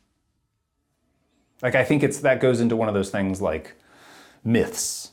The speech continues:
It's, it's just because there's not content for older audiences doesn't mean, like, "Well, I'm gonna write,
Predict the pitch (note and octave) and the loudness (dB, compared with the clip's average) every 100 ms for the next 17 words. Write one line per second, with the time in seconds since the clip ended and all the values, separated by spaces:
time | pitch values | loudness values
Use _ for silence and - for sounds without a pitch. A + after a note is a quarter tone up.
0 | _ - G2 - - A#2 F#2 - D#3+ C3+ | _ -8 -6 -6 -6 -6 -6 -2 -2 0
1 | C3+ - C#3+ A#2 A#2 G#2 A#2 A2+ A2 - | -2 0 0 2 0 2 2 0 -2 -6
2 | _ _ _ _ - - A#2 B2 A#2+ F#2 | _ _ _ _ -8 -6 -4 -4 -4 -4
3 | F2 - _ - A2+ G#2 G#2+ G#2 G2 G2+ | -6 -18 _ -6 -4 0 0 0 2 2
4 | G#2+ G2 F2+ - F2+ - A#2 G#2+ G2+ G2+ | 0 -4 -6 -10 -12 -2 -2 -2 -4 -4
5 | G2+ G2+ E2+ - - D2+ D#2 D#2+ E2+ F2 | -4 -4 -6 0 2 2 -4 -8 -8 -8
6 | F#2+ | -8